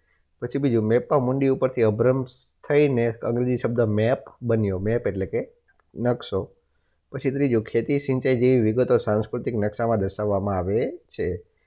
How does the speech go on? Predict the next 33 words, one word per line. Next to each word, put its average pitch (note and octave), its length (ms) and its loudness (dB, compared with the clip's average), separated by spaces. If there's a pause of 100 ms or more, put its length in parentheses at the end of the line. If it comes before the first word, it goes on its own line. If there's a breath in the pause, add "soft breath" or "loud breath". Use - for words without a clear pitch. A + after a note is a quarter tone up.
(240)
પછી C3+ 200 -6
ચોથું, C3+ 320 0
સાંસ્કૃતિક C3 500 -4
નકશામાં A#2+ 500 -2
માનવ A2+ 300 2
સર્જિત A#2 320 0
વિગતો G#2+ 420 2
દર્શાવેલ G#2 500 0
હોય A2+ 380 -2 (140)
છે. F2+ 380 -4 (520)
પછી A2+ 160 -10
પાંચમું, A#2+ 480 -2
નાના A#2+ 260 2
માપના C3+ 320 0
નકશામાં B2+ 520 -2
પૃથ્વીની A#2+ 380 -4
સપાટીનો A2+ 500 -2
વિશાળ G#2 340 0
વિસ્તાર G2 340 -4
દર્શાવવામાં G2 600 -2
આવે A2 280 0 (400)
છે. F2 280 -4 (960)
પછી - 180 -2
છઠ્ઠું, B2+ 460 -2 (400 soft breath)
નકશાના D3 440 -2
મુખ્ય A#2 340 -2
ત્રણ A#2 300 0
અંગો A2+ 460 2 (140)
છે. G2 320 -4 (600)
પછી B2+ 200 -8
સાતમું, B2+ 420 -2
નકશામાં C#3+ 580 -2
ઉ C3+ 380 0